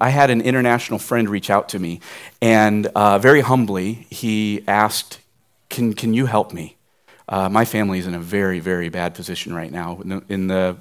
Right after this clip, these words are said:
uh, part of the world they were living in." And so immediately my heart is, I'm like, "Yes, yes, we will help. Let me talk to my wife, Christina.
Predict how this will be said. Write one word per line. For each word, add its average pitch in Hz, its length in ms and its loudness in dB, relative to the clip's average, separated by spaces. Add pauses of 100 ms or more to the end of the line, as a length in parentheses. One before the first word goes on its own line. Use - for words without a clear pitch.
uh, 87 240 -4 (120)
part 107 180 2
of - 20 0
the 95 80 -2
world 95 220 0
they 92 80 0
were 90 100 -4
living 90 300 -4
in." 78 200 -12 (440)
And 123 180 6
so 127 220 8
immediately 135 480 8
my 104 160 6
heart 127 220 6
is, 107 100 0
I'm 101 180 0
like, 95 200 -2
"Yes, 123 600 2
yes, 175 320 0
we 135 160 4
will 175 180 4
help. 156 260 6
Let 117 80 4
me 113 80 2
talk 131 240 0
to 127 60 -8
my 107 120 0
wife, 127 260 4
Christina. 175 640 2